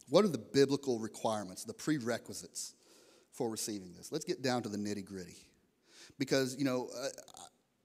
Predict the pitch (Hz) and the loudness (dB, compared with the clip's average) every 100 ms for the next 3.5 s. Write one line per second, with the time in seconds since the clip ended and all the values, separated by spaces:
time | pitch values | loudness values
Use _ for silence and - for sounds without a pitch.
0 | _ - 156 208 160 131 143 139 120 - | _ 0 4 4 4 6 8 6 2 -4
1 | 117 - 139 135 - 143 107 101 110 - | -6 0 2 2 2 0 -2 -4 -4 -2
2 | 143 - 165 131 131 123 110 113 135 - | 0 -2 2 2 2 -2 -2 0 0 -2
3 | - - 143 151 147 | -4 -2 0 -2 -6